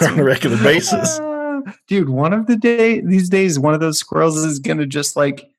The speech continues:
Speaker 1: grab her and be like, "You got the Black Plague now," <laughs> you know? And she's gonna need comfort in that moment.
Speaker 2: I should send her that article and just be like, "Hey, uh, just trying to help you out here. Um,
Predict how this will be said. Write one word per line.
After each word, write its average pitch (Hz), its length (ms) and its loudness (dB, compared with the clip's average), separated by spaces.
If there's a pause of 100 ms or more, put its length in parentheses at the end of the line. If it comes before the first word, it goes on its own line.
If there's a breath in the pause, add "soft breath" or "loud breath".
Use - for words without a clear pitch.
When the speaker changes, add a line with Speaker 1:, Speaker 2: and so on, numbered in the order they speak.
(800)
Speaker 1:
grab 143 300 2
her 135 300 0 (100)
and 156 200 0
be 147 120 2
like, 135 240 -2
"You 143 80 -2
got 151 160 -2
the 139 80 -12
Black 120 260 -4
Plague 165 300 0
now," 190 420 -4
<laughs> - 40 0
you 254 220 2 (220)
know? - 140 0 (100)
And 247 340 2
she's 180 240 0
gonna 190 220 -2
need 196 220 -2
comfort 175 580 0
in 165 100 -2
that 151 160 2
moment. 135 360 -4
Speaker 2:
I 135 40 4
should 160 200 0
send 139 180 4
her 135 60 4
that 113 180 4
article 98 420 0
and 87 100 -6
just 95 200 -4
be 107 80 -4
like, 104 100 -2
"Hey, 127 320 4
uh, 98 300 0 (140)
just - 140 -10
trying 117 100 2
to 117 40 4
help 123 160 4
you 113 80 4
out 127 160 6
here. 98 300 2
Um, 113 420 2